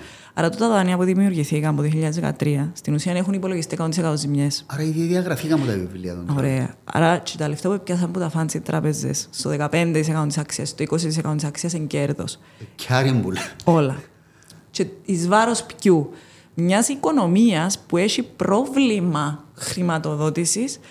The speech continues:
Speaker 2: Μμμ.
Speaker 1: ε, χάνονται περιουσίες που ενδεχομένως θα δημιουργούσαν περαιτέρω οικονομική
Speaker 2: Μμμ.
Speaker 1: δραστηριότητα. Ωραία, με, με βιώσιμες καταστάσεις και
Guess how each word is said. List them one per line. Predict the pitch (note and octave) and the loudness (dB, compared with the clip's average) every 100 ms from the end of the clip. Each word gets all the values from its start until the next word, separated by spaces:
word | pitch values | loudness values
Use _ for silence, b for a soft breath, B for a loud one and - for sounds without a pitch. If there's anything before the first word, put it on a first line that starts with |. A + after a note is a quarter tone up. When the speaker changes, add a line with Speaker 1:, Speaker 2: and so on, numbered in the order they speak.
| B | B
Speaker 2:
Μμμ. | A2+ G#2+ G#2+ | -6 -2 2
Speaker 1:
ε, | F3 F3 E3 | 4 6 4
χάνονται | - G#3 A3+ A#3+ A#3+ | 2 2 4 4 2
περιουσίες | B3 A#3+ A#3+ F#3+ - G3 G3+ F#3+ - | 2 2 2 0 0 2 2 0 -2
που | - G#3+ | -2 2
ενδεχομένως | G#3 G3 F#3+ F#3 F#3+ G#3 A#3 A3+ | 2 2 2 2 2 2 2 0
θα | A#3+ | 0
δημιουργούσαν | A3 A3 G#3+ E3+ G3+ A#3 A#3 A3 - | 0 2 2 2 2 2 0 -2 -4
περαιτέρω | G3+ G3+ G3+ F#4+ | 0 0 2 2
οικονομική | G#4 A#3+ F#3+ D#3+ E3 | 2 2 0 0 0
Speaker 2:
Μμμ. | |
Speaker 1:
δραστηριότητα. | D#3+ D3+ A#2 A#2+ D3 D3 C#3+ D3+ G3+ - _ _ _ _ _ | 2 2 2 2 2 0 -2 -2 -4 -10 _ _ _ _ _
Ωραία, | - F3 G#3+ G3 | 0 4 4 4
με, | E3+ E3+ E3 | 0 0 0
με | F3+ | 0
βιώσιμες | E3 F3 F3 F3 F3 D#3+ | 2 4 4 4 0 -2
καταστάσεις | - D#3 D#3 D#3+ D#3+ D#3+ | -2 -2 0 0 0 -2
και | D#3 F3+ E3 | -4 -4 -4